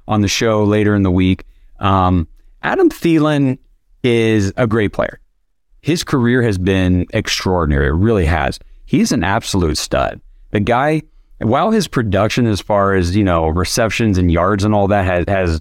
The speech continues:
declined as he's gotten older, I think he's thirty-two now, um, his touchdowns are still high. The guy can score touchdowns. Um, I'm just not sure that Adam Thielen's the type of guy that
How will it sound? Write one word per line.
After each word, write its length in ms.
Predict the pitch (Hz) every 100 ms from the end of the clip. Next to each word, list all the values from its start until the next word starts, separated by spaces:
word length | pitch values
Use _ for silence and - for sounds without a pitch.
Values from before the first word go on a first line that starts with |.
| -
declined 580 | 95 - 123 110 101 95
as 140 | 90
he's 160 | 110 95
gotten 280 | 95 87 98
older, 280 | 98 90
I 40 | 87
think 140 | 95
he's 140 | 90 -
thirty-two 500 | 110 95 - 107 101
now, 380 | 95 95 92 - - - - -
um, 340 | 95 90 87 78 - -
his 180 | -
touchdowns 560 | - - 131 - 92 82
are 40 |
still 220 | 78 107 76
high. 340 | 82 71 62 - -
The 100 | 101
guy 340 | 107 107 165
can 160 | - 104
score 420 | - - 104 101
touchdowns. 680 | - 92 - - 71 90 - - - - - -
Um, 480 | 107 107 107 101 - - -
I'm 160 | 135 185
just 160 | -
not 220 | 208 170
sure 560 | - - 127 120 117 104
that 380 | 117 104 101 95
Adam 260 | 107 110 95
Thielen's 320 | 110 101 90
the 80 | 87
type 240 | 104 95
of 100 | 95
guy 380 | 98 95 95 90 - - -
that 180 | 95